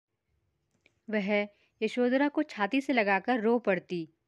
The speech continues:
और अपने स्वास्थ्य का ध्यान रखने के लिए कहती, "यह तेरे खेलने खाने की आयु है बहू," वह यशोधरा से कहती, "परंतु तूने तो सिद्धार्थ की तरह ही संसार के सभी सुख छोड़ दिए। क्या यह ठीक है?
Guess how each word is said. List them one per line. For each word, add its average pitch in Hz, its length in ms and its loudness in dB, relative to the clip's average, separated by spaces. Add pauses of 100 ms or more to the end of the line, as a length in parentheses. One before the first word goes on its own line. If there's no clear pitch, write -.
(280)
और 185 280 0 (240)
अपने 269 240 2
स्वास्थ्य 233 420 0
का 294 120 0
ध्यान 233 380 0
रखने 233 240 -2
के 220 100 -4
लिए 226 100 0
कहती, 165 480 -6 (680)
"यह 214 200 2
तेरे 226 400 4 (280)
खेलने 247 320 4
खाने 247 320 2
की 240 160 -2
आयु 196 300 2
है 220 140 0
बहू," 185 380 -8 (560)
वह 190 100 0
यशोधरा 196 480 -2
से 202 240 0 (320)
कहती, 175 480 -8 (640)
"परंतु 202 440 0 (280)
तूने 285 200 4
तो 320 100 2
सिद्धार्थ 220 480 2
की 269 120 -2
तरह 214 220 4
ही 208 280 0 (260)
संसार 196 380 0
के 240 140 0
सभी 247 300 2
सुख 247 220 -4 (240)
छोड़ 226 260 0
दिए। 175 360 -2 (600)
क्या 240 120 2
यह 254 220 2
ठीक 240 380 -4
है? 262 240 -2